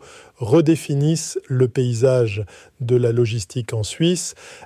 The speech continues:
avec un regard particulier sur des entreprises telles qu'Amazon, La Poste et le chuv, le Centre hospitalier universitaire vaudois.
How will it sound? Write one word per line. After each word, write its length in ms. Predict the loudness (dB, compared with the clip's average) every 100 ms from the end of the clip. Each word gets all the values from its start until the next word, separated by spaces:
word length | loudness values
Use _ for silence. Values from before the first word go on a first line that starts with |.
| -4
avec 460 | 0 4 4 4
un 140 | -2 0
regard 420 | 2 2 2 0
particulier 800 | -4 -6 -6 -6 -4 -2 2 2
sur 240 | 0 -4 -2
des 160 | 0
entreprises 680 | 0 0 -2 2 2 2 0 -4 -10 -20 _ 0
telles 260 | 2 2
qu'Amazon, 680 | 0 0 2 2 4 6 6 2
La 160 | -2
Poste 500 | 2 4 4 0 -12 -6
et 80 | -2
le 100 | -2
chuv, 460 | -4 -2 -2 -2 -10 -16 -20 -8
le 220 | 0 0
Centre 540 | 0 0 2 0 -4 -2
hospitalier 760 | -2 -4 -4 -2 0 0 -2 -2
universitaire 760 | -2 2 0 -2 -4 0 0 0
vaudois. 540 | 0 0 2 2